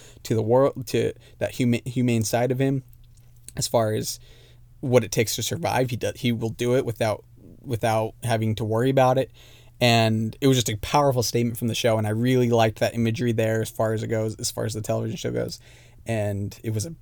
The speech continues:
pretty big statement, and I might, a lot of people might have missed that,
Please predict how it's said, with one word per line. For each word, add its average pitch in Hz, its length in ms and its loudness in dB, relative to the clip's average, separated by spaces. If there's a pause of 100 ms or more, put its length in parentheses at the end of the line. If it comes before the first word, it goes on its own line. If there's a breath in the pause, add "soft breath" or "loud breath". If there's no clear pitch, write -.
pretty 135 320 2
big 113 180 0
statement, 110 600 -4
and 110 340 -4
I 123 220 0
might, 120 280 2
a 135 280 -4
lot 135 140 8
of 120 40 6
people 120 160 2
might 110 140 2
have 113 40 2
missed 123 240 4
that, 127 280 4